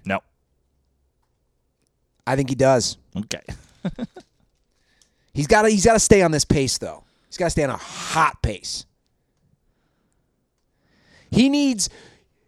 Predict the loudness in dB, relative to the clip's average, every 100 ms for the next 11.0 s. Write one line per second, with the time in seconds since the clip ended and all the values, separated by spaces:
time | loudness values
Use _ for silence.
0 | _ _ _ 0 2 2 2 2 2 0
1 | 0 0 0 -2 -6 -8 -6 -4 -6 -6
2 | -6 -8 -12 _ _ -8 -4 0 0 0
3 | -4 -2 -2 -2 -4 -6 -8 -14 _ _
4 | _ _ _ _ _ _ _ _ _ _
5 | _ _ _ _ _ _ _ _ _ _
6 | -20 -20 -10 -6 -4 -4 -4 0 -2 0
7 | 0 0 0 -2 -2 -4 -4 -4 -2 -4
8 | -2 0 0 0 2 2 2 0 0 0
9 | 0 0 2 2 2 0 -2 -4 -6 -6
10 | -6 -4 -6 -6 -6 -6 -8 -8 -10